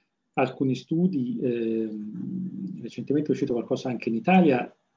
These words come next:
relativamente all'impatto, mm, psicologico de-, dei processi di valutazione ad università, ehm, e quindi, eh, mi sembra un lavoro ancora agli inizi, ma assolutamente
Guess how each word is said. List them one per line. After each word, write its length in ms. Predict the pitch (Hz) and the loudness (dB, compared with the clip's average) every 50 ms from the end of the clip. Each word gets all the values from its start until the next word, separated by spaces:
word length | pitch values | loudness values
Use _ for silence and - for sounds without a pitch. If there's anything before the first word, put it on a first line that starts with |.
| _ _ _ | _ _ _
relativamente 840 | - 131 123 120 117 - - 127 113 120 123 139 160 180 180 185 131 | -2 0 0 0 -2 -4 -6 -6 -4 0 2 4 6 6 4 4 2
all'impatto, 920 | 117 113 120 110 - - 131 117 - - _ _ - 113 110 110 113 - - - | 0 0 -2 -4 -4 -2 -2 -2 -2 -4 _ _ -2 0 0 0 0 -4 -6 -10
mm, 1160 | 101 - - 135 131 123 - 123 123 120 113 107 - _ _ _ _ _ _ _ _ _ - - _ | -10 -10 -10 -10 -12 -14 -16 -16 -16 -16 -16 -20 -20 _ _ _ _ _ _ _ _ _ -20 -20 _
psicologico 1120 | _ - - 135 - 131 131 160 202 226 214 165 143 135 135 - _ - 127 123 120 123 120 110 | _ -2 -2 2 4 6 6 8 8 6 6 6 4 0 -2 -2 _ 4 4 6 6 4 2 0
de-, 320 | 120 117 117 117 117 113 - | -2 -2 -2 -4 -6 -8 -12
dei 300 | - - 113 113 110 - | -10 -8 -6 -6 -6 -4
processi 360 | _ 120 113 127 120 - - 123 | _ -2 -2 -2 -2 -2 -4 -4
di 80 | 113 | -4
valutazione 440 | 120 110 - 113 - - - 156 143 | -4 -4 -4 -6 -4 -2 0 2 2
ad 60 | 120 | 2
università, 800 | 120 117 117 113 113 101 - - 113 - - 175 170 - - - - _ _ _ _ _ _ _ _ _ _ _ _ _ _ _ | 2 0 0 0 -2 -2 -4 -8 -6 0 2 2 2 2 0 -6 -14 _ _ _ _ _ _ _ _ _ _ _ _ _ _ _
ehm, 760 | - 147 127 117 117 113 113 113 110 107 104 104 113 - - | -2 0 0 0 0 -2 -2 -2 -4 -4 -6 -8 -8 -10 -8
e 120 | - 139 135 | -8 -8 -2
quindi, 460 | - - 180 190 175 143 139 - - | 2 6 8 8 10 8 6 4 0
eh, 400 | - 127 120 117 117 127 190 - - 285 330 - 339 330 320 240 - 185 - | -2 -2 -2 -2 -2 -4 -6 -10 -14 -20 -20 -20 -14 -6 -4 -2 -2 -2 -2
mi 120 | 190 131 - | -4 -4 0
sembra 240 | - 180 175 160 | 2 4 6 6
un 60 | 143 135 | 6 6
lavoro 300 | 135 147 160 147 139 139 | 8 8 8 6 6 4
ancora 720 | - - 123 - - - 139 139 131 123 127 - - _ _ | 2 0 -4 -2 0 2 2 4 4 4 2 0 -4 _ _
agli 220 | - 123 117 117 | -4 -2 -2 0
inizi, 440 | 127 139 170 196 196 190 - - 123 | 2 4 6 6 6 4 2 -2 -2
ma 120 | 123 123 | -2 0
assolutamente 680 | 120 - - - 120 - 131 127 131 135 127 131 - | -2 -4 -4 -8 -6 -4 0 0 2 0 2 2 0